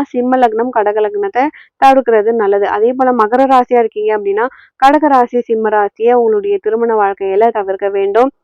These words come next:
மற்ற ராசிகள் குறிப்பா மேஷம், அதுவுமே நீங்க தவிர்க்கிறது நல்லது. ஆனா விருச்சகம் உங்களுக்கு இருக்கக்கூடிய ராசி. மகம் வந்து நிலம் ராசி. நிலம் ராசியா இருக்கக்கூடியவங்க நீர் ராசியை இருப்பாங்க, நம்ம முதலே சொல்லியிருக்கோம்.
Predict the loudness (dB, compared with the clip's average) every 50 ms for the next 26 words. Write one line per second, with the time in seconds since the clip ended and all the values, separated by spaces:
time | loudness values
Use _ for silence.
0 | _ _ _ _ -2 0 0 0 2 2 2 4 4 4 2 2 0 -4 -6 -6
1 | -6 -8 _ -2 -2 -2 0 2 2 2 4 2 0 -2 -6 -14 _ _ _ -6
2 | -2 0 2 2 2 0 0 -2 -4 -4 -4 -4 -2 0 2 2 2 2 2 2
3 | 0 0 0 0 -2 -2 -4 -2 -2 0 0 2 2 0 0 0 -2 -2 -2 -2
4 | -2 -2 -2 -2 -2 -2 -4 -4 -8 -18 _ _ -4 0 2 2 2 2 2 0
5 | 2 2 4 4 4 4 4 2 2 0 -2 0 0 0 0 -2 -8 -4 -2 0
6 | 2 2 0 0 0 -2 -4 -4 -4 -6 -6 -4 -4 -4 -2 -2 -2 0 0 -2
7 | -2 0 0 0 2 2 2 2 2 2 2 0 0 0 -2 -4 -6 -6 -6 -6
8 | _ -10 -20 _ _ 0 4 6 6 6 6 6 6 4 4 2 2 0 0 0
9 | 0 -2 -2 -2 0 0 0 0 0 0 0 0 0 0 0 2 0 2 2 2
10 | 2 2 0 -2 -4 0 2 2 0 0 0 -2 -2 -2 -2 -4 -4 -4 -6 -4
11 | -4 -2 -2 0 0 0 0 0 -2 0 0 0 0 0 0 0 0 0